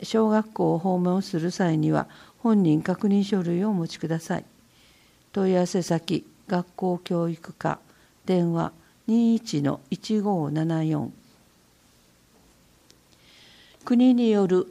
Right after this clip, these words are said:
定額減税補足給付金及び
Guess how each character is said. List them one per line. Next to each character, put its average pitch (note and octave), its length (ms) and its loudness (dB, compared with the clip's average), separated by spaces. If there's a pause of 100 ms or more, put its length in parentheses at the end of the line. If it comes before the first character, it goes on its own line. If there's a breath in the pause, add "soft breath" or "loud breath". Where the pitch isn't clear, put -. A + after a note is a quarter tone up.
(120)
定 A3+ 300 2
額 G#3+ 480 -2 (100)
減 A3 340 0
税 G#3+ 240 0
補 G3+ 200 -8
足 A3 380 -6
給 G3+ 300 -2
付 G3 240 -4
金 D3 320 -4 (360 soft breath)
及 A3+ 260 2
び C#3+ 240 -2